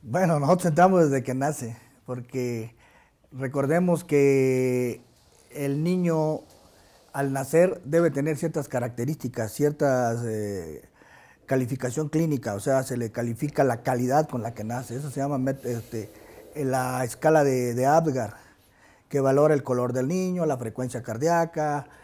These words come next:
la frecuencia respiratoria, su reactividad. O sea, son cinco parámetros que tenemos que manejar al minuto y a los cinco minutos. Y tenemos que tomar una decisión si algo,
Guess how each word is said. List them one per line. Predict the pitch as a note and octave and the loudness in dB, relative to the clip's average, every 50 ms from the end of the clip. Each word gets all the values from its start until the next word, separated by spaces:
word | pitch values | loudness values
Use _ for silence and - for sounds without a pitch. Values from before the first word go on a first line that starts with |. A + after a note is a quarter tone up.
| - - - - - - | -20 -20 -20 -20 -14 -8
la | C3 B2 | -8 -6
frecuencia | - B2 B2 A#2+ C3+ C3 C3 - C3 A#2+ | -4 -6 -4 -2 -4 -4 -4 -4 -4 -6
respiratoria, | A#2 G#2+ - - A#2 A#2 A#2 - - E3+ F3 F3 E3+ E3 D#3 D3 | -6 -8 -8 -6 -6 -6 -4 2 4 8 8 8 8 8 6 2
su | C3 - C3 A#2+ | 0 -2 -6 -6
reactividad. | A2+ A#2 G#2+ - - - A#2+ A#2 C3 D3 E3+ F#3 F#3 E3+ | -4 -4 -4 -6 -6 -4 -2 0 2 4 6 6 6 6
O | D#3 C#3+ | 4 4
sea, | F#3+ F#3 E3+ D#3 - - - - - _ | 6 8 8 6 6 0 -10 -20 -20 _
son | - - G3 G3+ - | -2 0 0 0 2
cinco | - G3+ G3 F3+ E3+ | 0 0 2 2 2
parámetros | D3 C#3+ D3 D3+ D#3+ E3+ E3+ D#3 D3+ C#3+ C3+ B2 - | 4 4 6 6 6 4 2 0 -2 -2 -6 -6 -6
que | - C3 B2 | -4 -4 -2
tenemos | A#2+ C3+ B2+ D3 E3 E3+ D3+ - | -2 -2 -2 0 -2 -4 -2 -2
que | E3+ E3 | -2 0
manejar | D#3 D3 C#3 A#2+ C#3 E3+ F#3 F#3+ - - - - - | 2 0 0 0 2 4 4 4 2 -4 -12 -8 -2
al | D#3 D#3 D3 C#3+ | 0 0 2 2
minuto | C#3+ D3+ F3+ A3+ B3+ B3 - B3+ A#3+ - - | 2 2 4 2 2 4 2 2 2 2 0
y | D#3 C#3 | 0 0
a | C3 B2+ | 2 2
los | A#2+ A2 | 0 -2
cinco | - E3 E3 D3+ D3 C3 | -2 -4 -4 -2 -2 -2
minutos. | A#2+ A2+ G#2+ G2+ - - - - - _ _ _ _ _ _ - - - _ _ _ - | -2 -4 -6 -8 -12 -16 -18 -20 -20 _ _ _ _ _ _ -20 -20 -20 _ _ _ -8
Y | D#3+ C#3 | -8 -2
tenemos | D3 C#3+ D#3 F#3 F#3+ F3 D#3 | -2 0 0 0 0 0 0
que | G3 F3 | -2 0
tomar | E3 E3+ E3 F3 F3 F3 | 0 2 4 6 4 6
una | F3+ F3 D3 | 6 4 4
decisión | D3 C#3 B2+ - C#3 A#2 - F3 F#3+ G#3+ A#3 A3+ | 4 2 0 -2 -6 -4 0 2 2 2 2 0
si | - - D3+ D3 C#3+ | -2 0 2 4 4
algo, | C#3+ D3+ D#3+ E3+ D#3+ D3 D3 C#3 C3 B2+ B2 A#2+ A#2 A#2 A#2 A2 - - | 4 4 4 4 4 4 2 2 2 2 0 0 0 -2 -2 -4 -6 -8